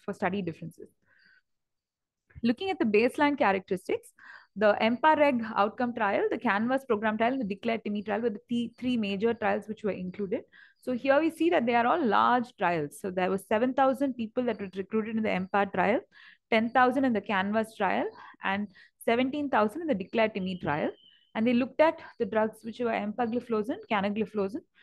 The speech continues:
and dapagliflozin, the doses given here. We see that majority of were men. So there were twenty-eight percent, thirty-five percent, and thirty-seven percent of women in these trials. And the mean age was sixty-three,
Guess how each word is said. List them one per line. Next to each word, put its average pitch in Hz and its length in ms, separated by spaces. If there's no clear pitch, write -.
and 208 300
dapagliflozin, 214 760
the 262 80
doses 185 440
given 185 340
here. 190 260
We 247 120
see 294 160
that 285 320
majority 254 440
of 262 100
were 220 160
men. 196 400
So - 200
there 196 120
were 185 80
twenty-eight 233 560
percent, 294 340
thirty-five 226 420
percent, 262 300
and 240 100
thirty-seven 220 480
percent 214 260
of 190 100
women 196 300
in 202 120
these 175 220
trials. 269 380
And 240 120
the 220 60
mean 233 280
age 277 180
was 262 180
sixty-three, 196 640